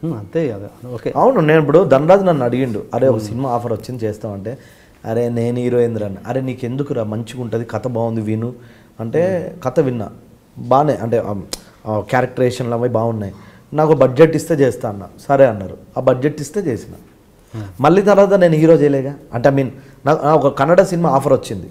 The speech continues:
Speaker 1: మ్మ్.
Speaker 2: కానీ చేయలే.
Speaker 1: మ్మ్.
Speaker 2: కన్నడ సినిమా ఆఫర్ వచ్చింది, చేద్దాం అనుకున్నాం, advance గీజా అంతే ఏదో problem అయి ఆగింది. ఇక అప్పటి నుంచి కరెక్ట్ కాదనిపించింది నాకు. ఇంకోటి ఏంటంటే నాకు హీరో చేయాలని సోకు లేకుండే.
Speaker 1: మ్మ్.
Speaker 2: ఇప్పుడు మీరు అంటారు కదన్నా, తాగుబోతే చేస్తున్నాను నేను ఇప్పటివరకు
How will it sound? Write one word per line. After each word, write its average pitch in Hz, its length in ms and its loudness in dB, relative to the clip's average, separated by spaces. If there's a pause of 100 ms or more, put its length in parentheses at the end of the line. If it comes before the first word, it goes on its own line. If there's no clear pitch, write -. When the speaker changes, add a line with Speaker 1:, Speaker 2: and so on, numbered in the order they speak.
(380)
Speaker 1:
మ్మ్. 120 80 -10
Speaker 2:
కానీ 131 260 -2
చేయలే. 107 240 0 (560)
Speaker 1:
మ్మ్. 104 160 -14 (320)
Speaker 2:
కన్నడ 151 200 0
సినిమా 175 220 -2
ఆఫర్ 139 280 2
వచ్చింది, 135 580 -2
చేద్దాం 147 300 2
అనుకున్నాం, 147 340 -6
advance 135 360 -4
గీజా 135 180 -4
అంతే 156 340 -2
ఏదో 143 120 2
problem 135 380 -2
అయి 147 80 -4
ఆగింది. 101 320 -4 (440)
ఇక 147 80 6
అప్పటి 151 260 4
నుంచి 170 160 -2
కరెక్ట్ 143 300 -4
కాదనిపించింది 127 640 -4
నాకు. 87 240 -16
ఇంకోటి 170 260 0
ఏంటంటే 180 260 -4
నాకు 160 220 -6
హీరో 170 280 4
చేయాలని 175 380 2
సోకు 139 280 -4
లేకుండే. 95 360 -8 (420)
Speaker 1:
మ్మ్. 107 160 -12 (800)
Speaker 2:
ఇప్పుడు 139 160 4
మీరు 139 200 4
అంటారు 127 240 2
కదన్నా, 117 520 2 (240)
తాగుబోతే 135 680 4
చేస్తున్నాను 170 640 4
నేను 120 140 -2
ఇప్పటివరకు 110 540 0